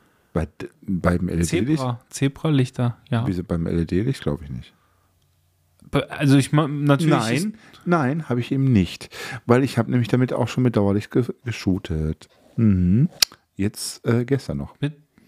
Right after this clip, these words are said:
Speaker 1: Ja, mit meinem guten, guten Rotolight
Speaker 2: Kommt
Speaker 1: geht
Speaker 2: aber
Speaker 1: das.
Speaker 2: auf die Verschlusszeit drauf an. Ist immer eine Frage der Verschlusszeit. Hast du vielleicht genau in dem Bereich geshootet, wo es ganz gut gepasst hat?
Speaker 1: Äh, b-,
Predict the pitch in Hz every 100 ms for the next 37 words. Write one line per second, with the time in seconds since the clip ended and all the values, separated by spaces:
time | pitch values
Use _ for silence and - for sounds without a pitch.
0 | _ _ _ _ - 82 - _ _ _
1 | - 90 113 - 92 95 107 101 104 131
2 | 120 - 117 135 123 107 131 127 82 87
3 | 151 - _ - - - - - 131 143
4 | 160 - 147 160 147 139 135 123 117 113
5 | 120 120 107 - - - - 147 156 151
6 | 139 139 139 131 131 - 123 - 110 110
7 | - - - - - - _ _ _ -
8 | 123 - 143 135 131 139 131 151 151 147
9 | 139 123 131 143 - 131 139 135 135 127
10 | 127 127 - _ - - 123 - 104 -
11 | _ _ _ _ _ - 98 87 _ _
12 | _ _ - - 76 76 67